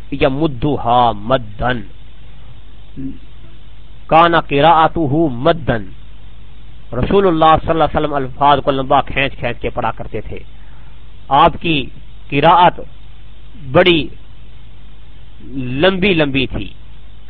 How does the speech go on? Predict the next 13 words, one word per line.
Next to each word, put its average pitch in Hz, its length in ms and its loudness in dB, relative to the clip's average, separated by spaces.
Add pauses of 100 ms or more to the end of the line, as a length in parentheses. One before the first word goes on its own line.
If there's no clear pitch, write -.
(220)
الفاظ 143 500 4
کو 156 100 2
کھینچ 170 420 2
کے 147 100 2
پڑھا 123 220 2
کرتے 113 300 -4
تھے۔ - 160 -8 (960)
صحیح 170 180 6
بخاری 151 380 4
کتاب 139 340 2 (140)
فضائل 135 300 4
القرآن، 123 560 -2 (360)
باب 147 320 6